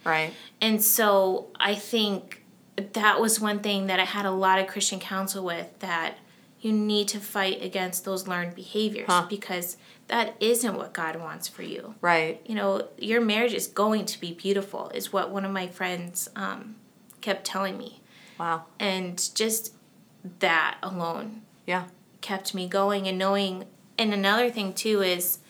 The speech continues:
Speaker 2: knowing Nate's character.
Speaker 1: Mm-hmm. You have to choose to believe the best in your husband, even
Speaker 2: Yeah.
Speaker 1: when it sometimes doesn't feel like they're
Speaker 2: Mm-hmm.
Speaker 1: doing the best thing.
Speaker 2: Oh, yeah.
Speaker 1: 'Cause if you believe wrongly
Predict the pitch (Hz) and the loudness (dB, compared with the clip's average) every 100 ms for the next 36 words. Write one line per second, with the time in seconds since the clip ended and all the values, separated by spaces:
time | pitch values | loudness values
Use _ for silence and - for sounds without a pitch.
0 | - - - - - 202 220 220 208 196 | -20 -20 -20 -18 -4 2 4 4 4 2
1 | 185 175 - 185 160 - - - - - | -2 -4 -6 -4 -4 -4 -4 -4 -4 -4
2 | 196 175 175 - - _ - - - - | -4 -2 -6 -8 -20 _ -20 -18 -16 0
3 | 208 220 214 214 208 233 240 - 302 - | 6 8 8 8 6 6 6 4 0 0
4 | 226 214 220 190 180 175 165 - 196 185 | 0 0 0 0 0 0 0 -2 -4 -2
5 | 202 196 226 247 - - - 208 208 196 | -2 -2 -2 -2 -6 -12 -2 2 4 4
6 | 185 180 - 175 170 180 175 160 165 - | 2 0 -2 -4 -2 -4 -4 -6 -6 -10
7 | - - 160 180 208 220 220 233 233 240 | -14 -8 -2 0 0 0 2 2 2 -2
8 | - - - - - 214 220 240 240 240 | -8 -18 -20 -8 0 2 4 2 2 2
9 | 247 240 - 269 262 302 330 - - - | 2 0 0 0 0 -2 -8 -18 -20 -20
10 | - 196 247 220 - 202 190 196 214 208 | -4 0 2 2 2 2 2 0 0 0
11 | 202 190 185 196 208 214 202 180 180 | 0 0 4 4 6 4 2 0 -4